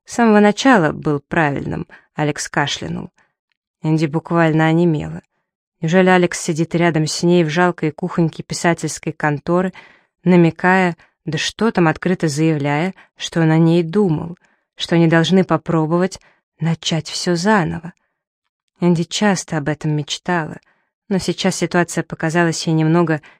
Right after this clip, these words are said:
кинематографичной. Она молчала, Алекс сперва разглядывал свои кроссовки,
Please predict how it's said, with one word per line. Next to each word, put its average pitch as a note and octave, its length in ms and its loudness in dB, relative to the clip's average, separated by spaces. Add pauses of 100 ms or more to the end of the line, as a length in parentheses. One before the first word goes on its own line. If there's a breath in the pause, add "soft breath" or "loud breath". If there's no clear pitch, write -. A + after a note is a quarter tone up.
кинематографичной. D#3+ 1200 0 (1500 soft breath)
Она A3 240 6
молчала, G3+ 640 2
Алекс E3+ 300 -2
сперва E3+ 340 0
разглядывал D#3+ 540 0
свои D3+ 260 -6
кроссовки, - 680 -6